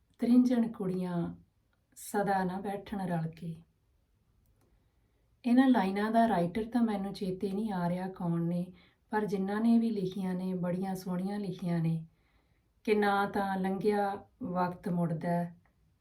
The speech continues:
ਨਾ ਹੀ ਲੰਘ ਚੁੱਕਿਆ ਪਾਣੀ ਮੁੜਦਾ, ਨਾ ਹੀ ਵਿਛੜ ਚੁੱਕੀਆਂ ਸਹੇਲੀਆਂ, ਹਾਣ ਪ੍ਰਵਾਣ, ਦੋਸਤ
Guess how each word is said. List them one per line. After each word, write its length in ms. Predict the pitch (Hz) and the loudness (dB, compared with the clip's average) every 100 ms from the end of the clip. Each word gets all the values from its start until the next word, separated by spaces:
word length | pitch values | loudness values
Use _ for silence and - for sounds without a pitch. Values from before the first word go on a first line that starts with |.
| - | -4
ਨਾ 340 | 196 196 202 | -2 0 0
ਹੀ 360 | - 214 202 196 | -2 -2 -4 -4
ਲੰਘ 280 | 185 190 214 | -4 -2 -4
ਚੁੱਕਿਆ 520 | - - 202 185 180 | -6 -8 -4 -4 -4
ਪਾਣੀ 400 | - 175 170 175 | -4 -2 0 0
ਮੁੜਦਾ, 560 | 175 175 160 160 170 170 - _ _ _ _ _ 202 | 0 0 -2 -2 -4 -6 -14 _ _ _ _ _ -4
ਨਾ 360 | 202 208 214 | 0 2 0
ਹੀ 260 | 214 208 202 | -2 -4 -4
ਵਿਛੜ 400 | 190 185 - 185 | -4 -6 -4 -6
ਚੁੱਕੀਆਂ 480 | - 185 - 185 185 | -4 -6 -4 -4 -4
ਸਹੇਲੀਆਂ, 840 | 180 196 202 180 170 180 175 175 | -4 -4 -2 0 -2 -2 0 -2
ਹਾਣ 300 | 180 175 170 | -2 0 0
ਪ੍ਰਵਾਣ, 480 | 175 170 170 165 165 | 0 -2 0 0 -2
ਦੋਸਤ 600 | 165 170 170 170 - - | -2 -2 -2 -2 -6 -10